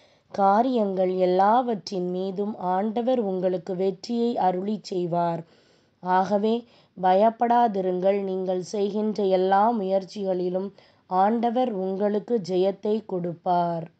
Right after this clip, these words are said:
அன்பானவர்களே, நீங்கள் கால் பதிக்கும்படி ஆண்டவர் காட்டுகின்ற இடத்திற்காக, உங்கள் முயற்சிகளில் அவர் அருளப்போகும் ஆசீர்வாதத்திற்காக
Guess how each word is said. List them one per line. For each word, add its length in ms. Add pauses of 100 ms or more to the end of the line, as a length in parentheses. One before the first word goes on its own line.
(220)
அன்பானவர்களே, 1160
நீங்கள் 420
கால் 340
பதிக்கும்படி 800
ஆண்டவர் 540
காட்டுகின்ற 760
இடத்திற்காக, 1000 (460)
உங்கள் 380
முயற்சிகளில் 840
அவர் 240
அருளப்போகும் 840
ஆசீர்வாதத்திற்காக 1400